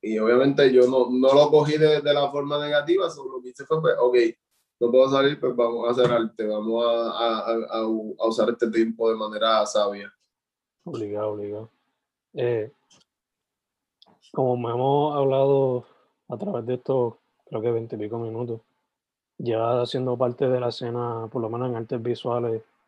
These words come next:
Speaker 2: y un poco de la música también, por bastante tiempo. So, te pregunto, basándote en tu experiencia presencial y digital, ¿cómo ves la escena actualmente?
Speaker 1: Mira,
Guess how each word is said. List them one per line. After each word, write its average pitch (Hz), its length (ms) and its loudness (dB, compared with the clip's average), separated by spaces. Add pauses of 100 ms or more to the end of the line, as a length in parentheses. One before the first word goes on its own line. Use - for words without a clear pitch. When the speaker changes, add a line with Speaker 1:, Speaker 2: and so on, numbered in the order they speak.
Speaker 2:
y 127 80 0
un 117 100 -2
poco 127 220 2
de 127 100 2
la 117 80 -2
música 123 400 -8
también, 113 400 -10 (480)
por 117 140 -6
bastante 113 420 -4
tiempo. 127 340 -4
So, 113 340 -4 (840)
te 131 120 4
pregunto, 127 500 2
basándote 120 360 -2
en 135 80 0
tu 147 80 2
experiencia 131 1000 0
presencial 131 800 -2
y 120 240 -2
digital, 120 540 -6 (720)
¿cómo 127 560 0
ves 123 160 0
la 123 120 0
escena 123 300 -6
actualmente? 113 640 -10 (1500)
Speaker 1:
Mira, 139 480 4